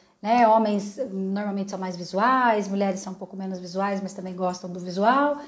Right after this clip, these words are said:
E ali a gente se atrai, e ali começa uma possibilidade, que inclusive embora seja um adendo aqui, eh, sobre relacionamento de casal, né? Mas, inclusive, a, a, o olhar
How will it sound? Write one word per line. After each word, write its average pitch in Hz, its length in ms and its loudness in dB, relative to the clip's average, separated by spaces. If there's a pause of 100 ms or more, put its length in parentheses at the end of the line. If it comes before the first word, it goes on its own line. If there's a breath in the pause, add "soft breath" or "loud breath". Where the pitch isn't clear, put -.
(260 loud breath)
E 247 80 6
ali 240 240 10
a 226 60 6
gente 226 300 -4
se 277 80 -2
atrai, 285 580 2 (440 loud breath)
e 285 80 4
ali 277 180 8
começa 294 880 4 (240)
uma 269 240 -2
possibilidade, 233 1080 -2 (400 soft breath)
que 240 100 0
inclusive 247 1080 2 (640)
embora 202 540 2
seja 208 300 -2
um 202 160 -2
adendo 202 460 2
aqui, 262 480 -2 (160)
eh, 180 260 -6
sobre 185 260 -4
relacionamento 185 600 -4
de 170 100 -12
casal, 220 440 0
né? 262 220 2 (380 loud breath)
Mas, 208 160 0
inclusive, 240 680 2
a, 220 580 4
a, - 40 2
o 220 140 4
olhar 226 600 2